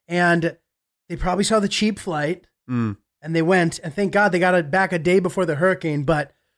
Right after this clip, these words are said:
Speaker 1: traveling one oh one, don't go to the Caribbean during hurricane season.
Speaker 2: Don't go.
Speaker 1: That's why the flights are two hundred bucks.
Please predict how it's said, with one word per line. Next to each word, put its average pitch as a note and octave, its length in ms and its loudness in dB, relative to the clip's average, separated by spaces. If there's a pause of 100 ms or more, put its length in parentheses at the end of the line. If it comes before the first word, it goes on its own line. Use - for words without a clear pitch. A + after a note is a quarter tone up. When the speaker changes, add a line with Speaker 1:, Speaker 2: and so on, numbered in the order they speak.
(440)
Speaker 1:
traveling C4 440 2
one A#3+ 120 4
oh A3+ 80 4
one, G3+ 440 0
don't B3+ 360 0
go B3 200 4
to B3 60 2
the A3 80 2
Caribbean G3 640 0 (280)
during F#3+ 200 -2
hurricane F#3+ 400 -2
season. C3+ 280 -2
Speaker 2:
Don't A2+ 180 2
go. G2+ 320 -6 (120)
Speaker 1:
That's E3 280 -6
why A3+ 300 4
the G3 120 0
flights G#3 380 0
are G3 60 0
two G3 140 2
hundred F3+ 220 2
bucks. - 460 -4